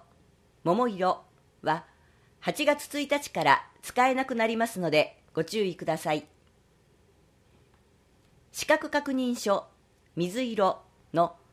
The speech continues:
配達時に不在の時は郵便局に保管され、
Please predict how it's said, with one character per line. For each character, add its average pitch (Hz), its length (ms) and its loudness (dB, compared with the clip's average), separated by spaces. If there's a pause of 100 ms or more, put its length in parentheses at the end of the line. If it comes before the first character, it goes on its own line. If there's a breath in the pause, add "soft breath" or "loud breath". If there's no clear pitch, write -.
(120)
配 226 220 4
達 285 260 -2
時 214 120 -6
に 147 260 -4 (600)
不 196 120 -4
在 269 200 4
の 302 120 -4
時 285 260 -6
は 151 240 2 (460)
郵 269 200 0
便 311 180 0
局 208 260 -4
に 165 340 -2
保 170 120 -6
管 202 220 0
さ 175 140 -2
れ、 156 260 2